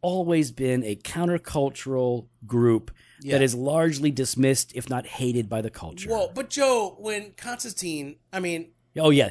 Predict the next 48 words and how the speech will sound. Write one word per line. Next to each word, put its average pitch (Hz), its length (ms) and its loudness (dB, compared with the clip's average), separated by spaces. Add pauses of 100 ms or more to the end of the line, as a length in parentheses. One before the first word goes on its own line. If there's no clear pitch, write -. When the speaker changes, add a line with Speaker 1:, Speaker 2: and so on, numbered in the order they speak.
(120)
Speaker 1:
Hey, 190 180 6
thanks, 180 320 4
bro. - 220 6
Speaker 2:
It, 247 60 6
it 254 140 0
really 247 160 -2
Speaker 1:
Thanks. 226 260 6
Speaker 2:
worked. 240 240 2
It 262 100 0
really 285 260 0
worked 262 240 2
well 226 320 -6
for 185 240 -6
Speaker 1:
I 160 60 2
Speaker 2:
us 160 100 6
Speaker 1:
lo-, 156 100 2
Speaker 2:
then. 160 140 2
Speaker 1:
I, 165 140 4
li-, 165 400 -6
listen, 170 680 0
theonomists. 117 800 -2 (280)
Um, 123 420 2
Speaker 2:
It 117 80 -2
was 254 160 0
so 254 300 2 (300)
perfect 240 580 -6
and 127 100 -2
Speaker 1:
yeah, 117 200 2
it 104 60 0
was 110 80 -8
Speaker 2:
fantastic. 107 340 0
Speaker 1:
great. 101 300 -2 (200)
It 110 60 -10
was 107 120 -8
so 110 160 -8
good. 95 540 -8
Yeah, 104 220 -6
thanks. 123 440 -2 (180)
Speaker 2:
<clears throat> - 180 -20
Speaker 1:
Thanks 120 180 -4
for 107 80 -8
jacking 107 520 -4
up 101 120 -6
everything. 104 420 -6 (480)
Um, 135 520 4 (200)
so - 140 4
I, 247 60 6 (100)
I, 254 140 4